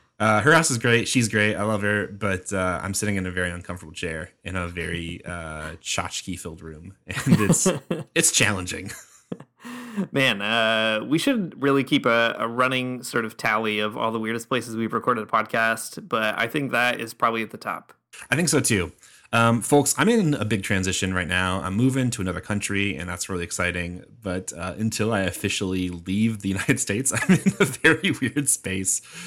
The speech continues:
Speaker 1: mentally and geographically. So anyways, bear with me. I'm so sorry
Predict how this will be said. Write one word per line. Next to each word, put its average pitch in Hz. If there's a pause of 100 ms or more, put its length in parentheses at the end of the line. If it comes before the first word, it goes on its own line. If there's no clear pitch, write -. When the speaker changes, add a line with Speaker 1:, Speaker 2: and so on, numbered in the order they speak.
(220)
Speaker 1:
mentally 139
and 110
geographically. 87
So 101
anyways, 87
bear 120
with 101
me. 95
I'm 98
so 101
sorry 87